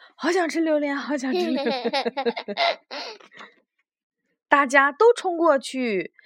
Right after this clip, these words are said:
大口大口地，快乐地吃着榴莲。小老鼠想：“原来这就是榴莲的味道呀，甜甜蜜蜜的。”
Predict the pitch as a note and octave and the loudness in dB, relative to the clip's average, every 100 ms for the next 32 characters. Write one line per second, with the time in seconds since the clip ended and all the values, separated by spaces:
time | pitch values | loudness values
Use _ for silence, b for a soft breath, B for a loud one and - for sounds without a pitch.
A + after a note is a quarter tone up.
0 | b _ G#4 G#4+ E4 C#4+ A3 C4+ C4 B3 | b _ 2 2 2 2 2 0 -2 0
1 | G3+ F#3 F#3+ G3 G3+ b b b - A4 | 0 2 0 0 -4 b b b -4 2
2 | A4 G4 D4+ A#3+ G#3+ G3+ - A#3+ A3+ G3 | 2 4 2 4 2 0 -4 0 2 2
3 | E3 D#3 F#3+ G#3+ F#3 D#3+ E3 F3+ A3+ _ | 0 2 0 0 0 -2 -4 -6 -12 _
4 | b b b b - G#3 G3+ G#3+ G#3+ B3 | b b b b 0 2 4 2 0 -4
5 | A#3+ G#3 F3+ F#3+ b b b b B3+ C#4 | 0 0 0 -4 b b b b 2 4
6 | D4+ E4+ F4 A#4 A#4+ E4+ B3+ C#4+ B3+ A3 | 6 4 4 2 2 -2 0 2 2 2
7 | A#3 B3 G#3+ G3+ A3 A3+ A3+ G#3 G3 F#3+ | 2 2 0 -2 -2 0 -2 -2 -2 -2
8 | F#3+ E3 D#3 D3+ - b b b _ - | -4 -6 -6 -6 -8 b b b _ -4
9 | A3 C4+ D#4 B3 A3+ B3 C4 A#3+ B3 B3 | -2 -2 -2 -2 -2 -2 -2 -2 -4 -4
10 | A3 F#3 E3+ D#3 C#3 | -6 -6 -8 -10 -12